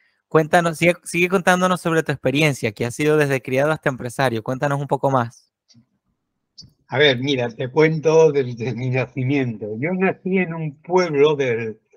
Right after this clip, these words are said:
Speaker 2: centro de España,
Speaker 1: Ok.
Speaker 2: pero muy alejado de,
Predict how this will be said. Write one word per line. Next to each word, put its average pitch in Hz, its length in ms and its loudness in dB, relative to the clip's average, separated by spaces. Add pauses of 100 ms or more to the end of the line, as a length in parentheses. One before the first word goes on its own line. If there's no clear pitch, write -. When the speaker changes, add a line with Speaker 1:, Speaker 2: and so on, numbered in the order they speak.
(400)
Speaker 2:
centro 143 640 0
de 123 100 -4
España, 147 680 -6 (1120)
Speaker 1:
Ok. 110 200 -14
Speaker 2:
pero 147 500 2
muy 139 720 0
alejado 135 800 -2
de, 113 440 -4